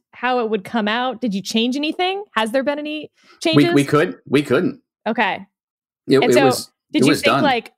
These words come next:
Speaker 1: "Oh, this, this, uh, should we not let this get out this year? Is it too much? Should we delay?"
Speaker 2: Well, it's interesting. So just to give some backstory in the Pandemic Legacy series, the first one came out in twenty fifteen and is set in real time and is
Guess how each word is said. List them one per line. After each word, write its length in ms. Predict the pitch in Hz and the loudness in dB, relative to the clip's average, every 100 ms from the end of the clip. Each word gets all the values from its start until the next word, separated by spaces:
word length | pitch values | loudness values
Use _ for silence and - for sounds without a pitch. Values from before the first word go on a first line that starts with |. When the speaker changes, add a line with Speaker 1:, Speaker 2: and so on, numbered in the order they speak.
| _ - | _ -2
Speaker 1:
"Oh, 220 | 320 302 | 0 0
this, 320 | 240 254 - _ _ _ | -2 -4 -10 _ _ _
this, 320 | 269 277 - _ _ | -4 -4 -12 _ _
uh, 440 | - 247 226 214 202 _ _ - - _ | -4 -2 -2 -4 -6 _ _ -20 -20 _
should 180 | 202 349 | -2 0
we 240 | 269 196 _ | 0 -4 _
not 260 | 214 240 226 - | -2 -2 -4 -6
let 240 | 233 233 | -4 -2
this 240 | 226 202 - | -4 -6 -4
get 160 | 226 202 | -2 -2
out 200 | 233 320 | -4 -4
this 220 | 359 349 | -6 -2
year? 220 | 370 415 | -4 -2
Is 140 | 294 | -4
it 100 | 208 | -4
too 160 | - 247 | -4 -2
much? 260 | 214 349 - | 0 -2 -4
Should 160 | 269 | -6
we 80 | 208 | -4
delay?" 480 | 202 196 208 277 415 494 _ _ _ _ _ | -4 -2 -2 -2 -2 -4 _ _ _ _ _
Speaker 2:
Well, 380 | 170 165 156 _ - | 2 2 -2 _ -4
it's 160 | 147 | 0
interesting. 480 | 165 143 139 - 90 | 0 0 -2 -2 -6
So 120 | - | -4
just 200 | 101 131 | -4 -4
to 80 | 143 | 0
give 120 | 147 | -2
some 140 | 127 120 | 0 -2
backstory 420 | 104 - - 98 | 0 -2 -4 -2
in 60 | 90 | -2
the 60 | |
Pandemic 560 | - 98 90 90 85 85 | -4 -4 -2 0 -2 -4
Legacy 380 | 82 85 - 82 | -4 -4 -6 -8
series, 340 | 90 78 76 | -6 -6 -6
the 60 | - | -4
first 260 | 107 104 | -2 -2
one 100 | 123 | -4
came 200 | - 110 | -4 -4
out 120 | 101 | -4
in 80 | - | -6
twenty 280 | 95 95 95 | -6 -2 -2
fifteen 420 | 95 87 - 85 | -4 -8 -6 -4
and 120 | 85 | -4
is 120 | 85 - | -4 -2
set 260 | 104 - _ | -4 -4 _
in 220 | 107 92 | -2 0
real 180 | 95 92 | 0 -2
time 320 | - 82 85 | -4 -6 -4
and 100 | 85 | -4
is 280 | 85 82 | -4 -8